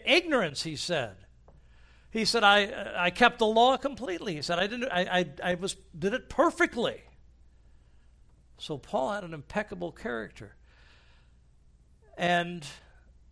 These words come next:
it's important as a Christian, no matter what the situation is, no matter what happens in the United States, no matter what happens, what have you, it's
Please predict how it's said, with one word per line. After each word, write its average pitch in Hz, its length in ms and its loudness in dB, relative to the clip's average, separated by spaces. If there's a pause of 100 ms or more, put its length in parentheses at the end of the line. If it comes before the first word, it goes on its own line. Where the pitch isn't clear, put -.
(1080)
it's - 180 -8
important 196 420 -4
as 160 140 -4
a 156 40 -8
Christian, - 840 -8 (1700)
no 165 120 -6
matter 160 300 0
what 147 440 -2
the 185 100 -6
situation 151 680 -6
is, 143 200 -8
no 156 80 -4
matter 143 260 -2
what 180 220 -2
happens 190 400 -4
in 175 60 -10
the 180 60 -8
United 165 380 -8
States, 127 400 -10
no 135 80 -10
matter 127 240 -8
what 180 180 -2
happens, 185 640 -4 (640)
what 170 160 0
have 127 240 -2
you, 113 140 -10 (540)
it's 156 240 -6